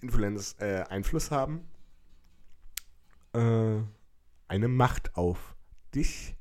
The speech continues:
oder euch, liebe Zuhörer und Zuhörerinnen, haben, die halt eben, äh, ja,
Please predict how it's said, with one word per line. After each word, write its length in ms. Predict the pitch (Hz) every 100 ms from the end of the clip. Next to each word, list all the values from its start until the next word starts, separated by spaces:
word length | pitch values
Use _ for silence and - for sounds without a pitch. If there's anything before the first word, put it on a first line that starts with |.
| - - - - -
oder 220 | 85 82 -
euch, 440 | 95 110 - -
liebe 240 | 92 95 98
Zuhörer 500 | - 107 101 98 98
und 100 | 92
Zuhörerinnen, 600 | 113 98 92 92 92 90
haben, 380 | 98 90 95 92 - - - - - - -
die 160 | - 98
halt 240 | 101 92
eben, 320 | 98 101 104 101
äh, 320 | 101 101 101 101 - - - - - - - - - - - - -
ja, 240 | 147 123